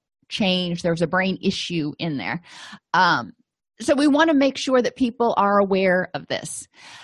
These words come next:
Changes in the structure of the brain have all kinds of effects, including memory,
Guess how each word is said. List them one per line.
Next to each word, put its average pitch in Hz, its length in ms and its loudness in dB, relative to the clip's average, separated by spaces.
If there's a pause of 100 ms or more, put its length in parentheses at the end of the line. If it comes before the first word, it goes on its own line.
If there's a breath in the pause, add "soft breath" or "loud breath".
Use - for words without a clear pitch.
(120)
Changes 339 360 2
in 311 120 2
the 294 40 4
structure 285 460 0
of 240 140 2
the 220 80 2
brain 202 260 0
have 220 180 -2
all 220 140 4
kinds 233 280 0
of 214 60 -2
effects, 208 440 -2
including 185 500 -2
memory, 233 560 2